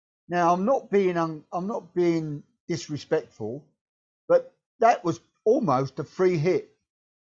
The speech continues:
We, you know, we were a good side, and the Sussex County League,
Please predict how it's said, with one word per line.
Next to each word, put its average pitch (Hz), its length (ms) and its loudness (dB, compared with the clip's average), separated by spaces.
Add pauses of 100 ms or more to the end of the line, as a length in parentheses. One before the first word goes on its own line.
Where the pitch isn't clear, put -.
(960)
We, 175 200 -4
you 185 100 -4
know, 143 160 2
we 160 320 0
were 143 340 0
a - 20 -4
good 131 280 -10
side, 117 580 -2
and 123 200 -6
the 117 60 -8
Sussex 175 460 -4
County 156 420 -6
League, 143 400 -4